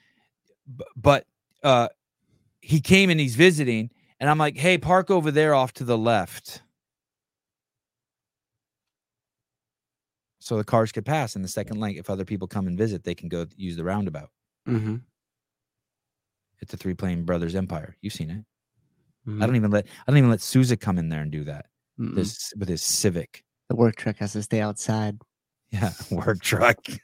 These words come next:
Speaker 1: <laughs> His Honda Civic's work truck. And, and I,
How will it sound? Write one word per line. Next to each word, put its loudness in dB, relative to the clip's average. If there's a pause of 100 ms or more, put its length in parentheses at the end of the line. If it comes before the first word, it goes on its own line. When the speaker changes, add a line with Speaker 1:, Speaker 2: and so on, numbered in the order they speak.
(260)
Speaker 1:
<laughs> - (1900)
His 2
Honda 2
Civic's 0
work 0
truck. -4 (520)
And, 6 (420)
and 6 (280)
I, 8